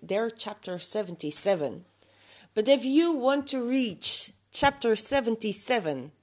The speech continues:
as fast as possible, that will require investing in yourself.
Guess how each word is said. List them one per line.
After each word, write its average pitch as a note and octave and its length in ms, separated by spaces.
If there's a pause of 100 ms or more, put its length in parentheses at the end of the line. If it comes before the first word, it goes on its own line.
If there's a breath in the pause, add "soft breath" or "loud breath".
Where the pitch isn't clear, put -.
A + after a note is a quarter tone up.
(300)
as G3 300
fast C#4 460
as C#4 220
possible, A3+ 840 (1300)
that A3 220
will G3 320
require F#3+ 1000 (560)
investing B3 580
in A3 140
yourself. - 880